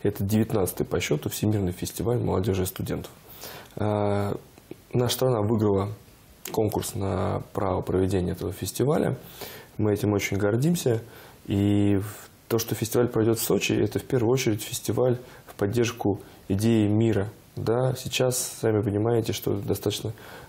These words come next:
мощные, э, происходят катаклизмы в мире, в мировой политике, и этот фестиваль именно в поддержку мировых ценностей. Потому что именно молодежь — это самая мобильная часть населения нашей земли. И поэтому она соберется в Сочи обсудить идеи мира, обсудить семнадцать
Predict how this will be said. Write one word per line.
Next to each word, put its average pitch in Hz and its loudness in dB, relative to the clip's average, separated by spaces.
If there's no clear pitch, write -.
мощные, 104 0
э, 101 0
происходят 104 2
катаклизмы 110 0
в 107 0
мире, 175 4
в 123 2
мировой 113 2
политике, 127 0
и 104 2
этот 113 -2
фестиваль 120 0
именно 107 0
в - -12
поддержку 107 0
мировых 104 2
ценностей. - -4
Потому 120 2
что - -2
именно 123 2
молодежь — 120 2
это 104 -4
самая 113 2
мобильная 104 0
часть - -4
населения 98 -2
нашей 98 -2
земли. 101 2
И 101 2
поэтому 107 2
она 113 0
соберется 110 0
в - -6
Сочи 175 0
обсудить - -2
идеи 104 4
мира, 120 2
обсудить 110 -2
семнадцать 110 -2